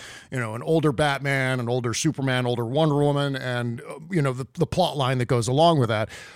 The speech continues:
Although I'm leaning more toward a Justice League movie, and one of the reasons why I don't think they revealed it yesterday, if it is in fact this, is they didn't want to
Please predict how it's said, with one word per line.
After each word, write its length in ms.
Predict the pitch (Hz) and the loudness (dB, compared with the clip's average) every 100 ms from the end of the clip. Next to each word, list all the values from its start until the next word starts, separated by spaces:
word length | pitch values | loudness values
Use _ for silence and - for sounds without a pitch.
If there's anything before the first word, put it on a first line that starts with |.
| - | -2
Although 220 | 156 202 | 2 4
I'm 100 | 202 | 6
leaning 260 | 220 277 208 | 4 4 6
more 180 | 185 175 | 6 4
toward 200 | 160 143 | 4 2
a 80 | 127 | 2
Justice 400 | 135 135 131 107 | 0 0 0 -2
League 180 | 120 | 0
movie, 280 | 120 135 123 | 4 6 6
and 120 | 131 | 4
one 120 | 156 233 | 4 4
of 80 | |
the 60 | 175 | 4
reasons 300 | 185 151 160 | 4 4 4
why 300 | 135 143 135 | 4 4 4
I 140 | 123 | 2
don't 180 | 156 151 | 2 2
think 180 | 131 143 | 2 2
they 120 | 143 | 2
revealed 460 | 120 127 113 147 127 | 2 2 4 4 4
it 100 | 120 | 2
yesterday, 640 | 135 143 - 123 92 92 - | 2 2 2 0 0 -4 2
if 320 | 165 - - - | 2 2 -6 0
it 140 | 147 | 2
is 180 | 135 113 | 4 4
in 120 | 131 | 2
fact 320 | 113 120 101 | 2 0 2
this, 340 | 143 117 85 - - - - - - - _ | 2 2 0 -6 -12 -20 -20 -20 -20 -20 _
is 440 | 185 175 160 123 | 2 4 4 2
they 400 | - 160 151 208 | -4 -2 4 6
didn't 180 | 196 180 | 6 4
want 220 | 170 165 | 4 4
to 420 | 156 139 135 127 | 4 4 2 0